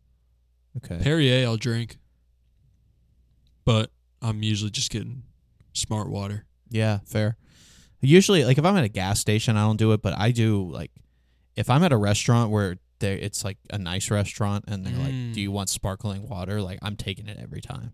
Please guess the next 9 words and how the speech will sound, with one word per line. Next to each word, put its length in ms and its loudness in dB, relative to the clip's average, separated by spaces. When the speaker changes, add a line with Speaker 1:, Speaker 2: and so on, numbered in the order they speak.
Speaker 1:
'cause 120 -8
I 80 -4
love 280 -10
that 180 -12
shit. 240 -12
And, 600 0
um, 380 -8
LaCroix, 540 4
like, 240 -2